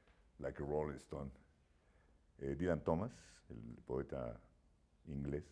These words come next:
Hicimos, eh, Bajo el Bosque Blanco, en casa de un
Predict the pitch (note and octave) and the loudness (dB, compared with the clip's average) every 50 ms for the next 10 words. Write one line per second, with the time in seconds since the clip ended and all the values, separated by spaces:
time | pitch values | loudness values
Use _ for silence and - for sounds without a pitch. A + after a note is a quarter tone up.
0 | - - _ _ _ _ _ _ _ - - - - - - - _ _ _ D2+ | -18 -20 _ _ _ _ _ _ _ -20 -20 -20 -20 -20 -20 -20 _ _ _ -10
1 | D2+ - D#2 D#2+ D#2+ D#2 C#2 C2 - - - - - B1+ B1 A#1+ A#1 A1+ B1+ C2 | -4 0 2 4 4 4 2 0 -4 -10 -14 -12 -10 -6 -4 -4 -2 -2 -2 -2
2 | - C2+ C2 C2+ C#2 - - - C2+ C2 B1+ B1 B1 B1+ - E2 G2 - - - | 0 0 0 0 -2 -2 -2 -2 -2 0 -2 -2 -4 -6 -8 -10 -10 -10 -14 -20
3 | - - - - - - - - D2+ C2 - D2+ D2 - - C#2+ C2+ C#2 C#2+ C#2 | -20 -20 -20 -20 -20 -20 -14 -14 -10 -4 -4 -4 -2 -2 -2 -2 -2 -2 -2 -2
4 | C#2 C#2+ C#2 | -2 -2 -4